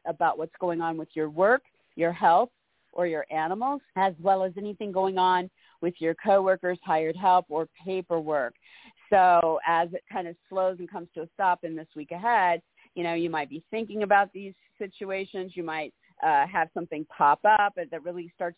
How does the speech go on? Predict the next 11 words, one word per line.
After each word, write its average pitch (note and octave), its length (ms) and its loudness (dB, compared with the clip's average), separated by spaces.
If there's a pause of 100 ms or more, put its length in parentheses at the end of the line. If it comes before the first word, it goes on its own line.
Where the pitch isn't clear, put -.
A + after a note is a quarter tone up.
the D#3+ 60 -12
ball D#3 280 -4
rolling. G3 540 -6 (260)
You F#3 100 -6
might E3 160 0
run E3 220 -4
into F3+ 240 -4
that F3+ 240 2
past F#3+ 360 4
person, F#3 340 -6
right? F3 260 -2